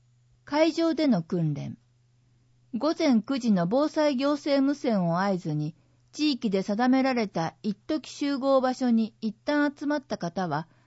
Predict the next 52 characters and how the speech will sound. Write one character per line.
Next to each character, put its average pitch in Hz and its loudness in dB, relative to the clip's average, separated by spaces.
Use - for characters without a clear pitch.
第 294 2
三 320 -2
小 320 0
学 311 -4
校 190 0
へ 165 0
の 156 -2
避 - -2
難 311 2
訓 302 0
練 180 0
を 165 -2
実 175 -4
施 220 -6
し - -12
た 202 -2
後、 160 -8
第 277 2
三 311 0
小 311 0
学 302 -2
校 175 0
に 160 -2
直 220 -2
接 294 -2
集 285 -6
ま 302 0
っ - -8
た - -6
方 175 -4
は、 151 -4
そ 254 -2
の 269 4
ま 262 4
ま 247 2
体 294 -2
験 302 0
訓 294 2
練 160 2
を 139 -4
実 165 -4
施 180 -6
し - -8
ま 151 -6
す。 - -20
体 320 2
験 330 -2
訓 320 0
練 175 0
終 202 0
了 185 2
後、 170 -2